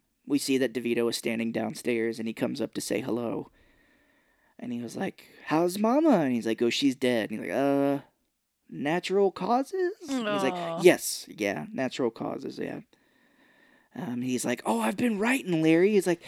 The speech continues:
Speaker 1: "I'm actually going to New York for the release of my new book."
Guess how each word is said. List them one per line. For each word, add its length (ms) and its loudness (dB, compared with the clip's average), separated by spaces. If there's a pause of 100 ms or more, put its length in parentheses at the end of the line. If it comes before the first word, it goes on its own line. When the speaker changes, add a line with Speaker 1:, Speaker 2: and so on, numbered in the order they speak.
(280)
Speaker 1:
"I'm 140 2
actually 300 0
going 260 2
to 80 0
New 160 0
York 500 4
for 120 0 (180)
the 100 4
release 460 2
of 80 0
my 140 0
new 200 0
book." 500 6